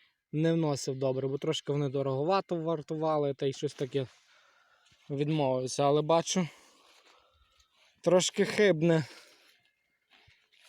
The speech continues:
ця теорія, що під сою нічого не вносити.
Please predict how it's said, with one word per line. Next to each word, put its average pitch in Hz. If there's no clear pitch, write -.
ця 170
теорія, 160
що 151
під 151
сою 156
нічого 156
не 151
вносити. 151